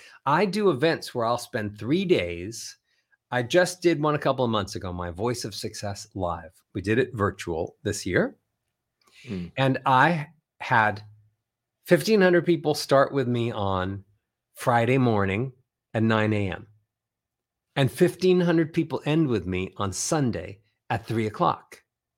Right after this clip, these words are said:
Speaker 2: Wow.
Speaker 1: And the only time they left is when they had to go to the <laughs> bathroom.
Speaker 2: Wow.
Speaker 1: Well,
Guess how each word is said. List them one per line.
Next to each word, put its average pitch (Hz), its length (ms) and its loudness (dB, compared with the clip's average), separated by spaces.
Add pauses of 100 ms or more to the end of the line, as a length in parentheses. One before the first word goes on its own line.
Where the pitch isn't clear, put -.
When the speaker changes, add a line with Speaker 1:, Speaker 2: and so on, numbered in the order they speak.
(120)
Speaker 2:
Wow. 107 300 -4
Speaker 1:
And 135 120 4
the 147 60 6
only 180 240 6
time 170 280 2
they 165 120 4
left 220 240 2
is 120 120 -4
when 123 120 0
they 120 80 -2
had 127 140 -4
to 135 40 -8
go 127 120 0
to 123 60 2
the 113 80 -8
<laughs> 110 200 -4
bathroom. - 500 -6 (440)
Speaker 2:
Wow. 110 400 0 (1160)
Speaker 1:
Well, - 240 -2